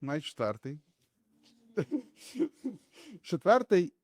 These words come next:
як ми можемо практикувати вдячність, це вже кінець. Це можемо практикувати піст. Так? Піст навчає нас бути вдячними, так? Піст, коли ми відмовляємося від їжі,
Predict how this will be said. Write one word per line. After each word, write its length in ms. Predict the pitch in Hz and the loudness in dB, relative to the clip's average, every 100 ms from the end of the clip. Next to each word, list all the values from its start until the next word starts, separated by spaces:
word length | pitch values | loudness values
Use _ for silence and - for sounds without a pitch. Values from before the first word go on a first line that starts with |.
| _ _ | _ _
як 280 | 156 156 175 | 2 4 4
ми 80 | |
можемо 260 | 147 156 151 | 4 4 2
практикувати 600 | 147 127 - - 147 147 | -2 -6 -8 -2 0 0
вдячність, 560 | 117 104 135 175 151 - | -6 0 0 0 -4 -4
це 100 | 127 | -6
вже 140 | 113 | -6
кінець. 460 | 107 107 135 185 - _ _ | -8 -10 -10 -12 -18 _ _
Це 140 | - 175 | -8 -4
можемо 240 | 202 180 | -2 -4
практикувати 580 | - - - 156 147 127 - | -8 -10 -2 0 0 -2 -6
піст. 480 | 147 113 - - _ _ _ _ _ _ _ _ | -8 -6 -10 -16 _ _ _ _ _ _ _ _
Так? 140 | 107 104 165 _ _ _ _ _ _ _ _ _ _ | -20 -20 -20 _ _ _ _ _ _ _ _ _ _
Піст 460 | - 135 202 - - _ _ _ _ - - | -6 -4 -4 -12 -20 _ _ _ _ -18 -4
навчає 760 | 143 - - 165 160 180 214 - | -4 -4 2 6 8 6 4 0
нас 580 | 135 123 139 147 - - _ | -2 0 2 0 -6 -16 _
бути 360 | 143 117 123 123 | -12 -4 -2 -2
вдячними, 680 | 110 110 101 - 110 104 | -4 -6 -6 -10 -10 -8
так? 240 | 107 - 190 _ _ _ _ _ _ | -6 -8 -8 _ _ _ _ _ _
Піст, 300 | 143 220 - | -2 -2 -4
коли 200 | - 135 | -4 0
ми 120 | 127 | 0
відмовляємося 640 | 113 107 113 117 170 - 180 | -2 -2 -2 -2 -2 -2 -2
від 180 | 175 | -2
їжі, 380 | 139 135 131 160 | -2 -2 -2 -8